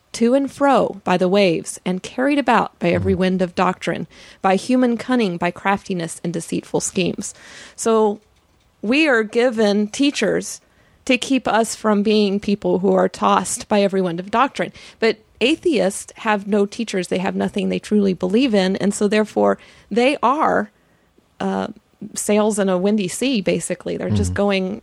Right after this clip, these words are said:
Speaker 1: everywhere, and they don't have a rudder. I mean, he says himself he doesn't have a rudder.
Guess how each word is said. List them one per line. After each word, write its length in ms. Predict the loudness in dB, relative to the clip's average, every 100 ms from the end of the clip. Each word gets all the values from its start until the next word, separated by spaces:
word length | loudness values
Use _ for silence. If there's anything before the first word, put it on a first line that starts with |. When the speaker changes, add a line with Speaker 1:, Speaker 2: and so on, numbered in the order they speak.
| -4
Speaker 1:
everywhere, 720 | -2 0 0 2 2 0 -2 -6
and 160 | -2 2
they 80 | 2
don't 120 | 2
have 140 | 2
a 60 | 2
rudder. 400 | 2 2 0 -4
I 60 | -2
mean, 160 | 0
he 80 | 2
says 240 | 2 0 0
himself 360 | 0 -2 -2
he 100 | -2
doesn't 240 | -4 -4 -4
have 160 | -4
a 60 | -2
rudder. 380 | -4 -4 -6